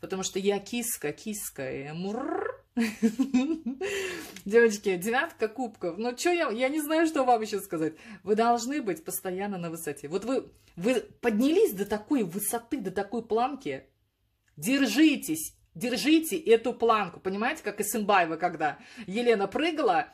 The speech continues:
брала самые высоты, в рекорды Гиннесса попадала. Никто взять выше не может её. Вот будьте как Елена Исимбаева, которая берёт высокую планку, и хрен кто дальше меня возьмёт. Поняли?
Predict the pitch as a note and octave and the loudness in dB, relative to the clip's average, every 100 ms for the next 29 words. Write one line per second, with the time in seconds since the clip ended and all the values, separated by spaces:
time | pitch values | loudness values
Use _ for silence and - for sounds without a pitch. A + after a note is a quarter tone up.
0 | _ _ E3 A#3 A#3 A#3 B3+ A#3 A3+ G#3+ | _ _ 2 4 4 4 0 4 4 4
1 | - C#4 A3+ D#3 D#3 G#3+ C#4 B3+ G3 F3+ | 0 0 0 0 0 -2 2 2 2 -2
2 | - - F#3+ G3+ A#3 C4 G#3+ G3+ G3+ G3+ | -4 -14 -6 -4 0 0 0 0 -2 0
3 | F#3 F3 D3+ B2 - G#3 B3+ D#4+ C#4 A#3 | 2 2 2 -4 -4 0 0 2 2 4
4 | A#3+ G#3+ A#3 A#3 G#3+ G#3 G#3 F3+ D#3+ D#3 | 4 2 -4 0 2 2 2 -2 -2 -4
5 | C#3 C3 - _ _ _ _ _ _ _ | -6 -8 -12 _ _ _ _ _ _ _
6 | - F3 A3+ G3 D#4+ D#4+ A3 G#3 G#3+ A#3 | -10 4 4 6 2 2 2 0 2 2
7 | C4+ A#3 G3 A3 G3 G#3+ F#3 D3+ E3 D#3+ | 2 2 0 -2 2 2 2 0 -6 -2
8 | F#3+ D#3+ A#3+ C4+ A#3 G#3+ B4+ - E4 A3+ | -2 0 2 2 2 -2 0 0 -2 -2
9 | C#4+ D#4+ - - - G#3+ C#4+ D#4 D4 - | -4 -2 -8 -10 -4 -2 0 -2 -4 -6
10 | A#3+ B3 A#3+ A#3 A3 A3+ G#3+ G#3+ G3 G#3+ | 2 4 4 -2 0 0 2 2 2 -2
11 | C#3+ - A3 D4 C#4 C#3+ | -2 -4 0 0 0 -4